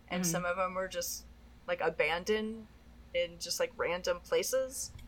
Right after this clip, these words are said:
Speaker 2: Right.
Speaker 1: Um, which is also, like, what were they doing? You know, it feeds into that, like,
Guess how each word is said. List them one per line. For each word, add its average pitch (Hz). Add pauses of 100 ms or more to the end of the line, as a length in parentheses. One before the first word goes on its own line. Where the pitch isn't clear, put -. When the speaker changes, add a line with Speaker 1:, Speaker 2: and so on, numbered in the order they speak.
(200)
Speaker 2:
Right. 170
Speaker 1:
Um, 165 (880)
which 214
is 214
also, 202
like, 190
what 165
were 196
they 269
doing? 277
You 190
know, 180
it 170
feeds 220
into 190
that, 143
like, 147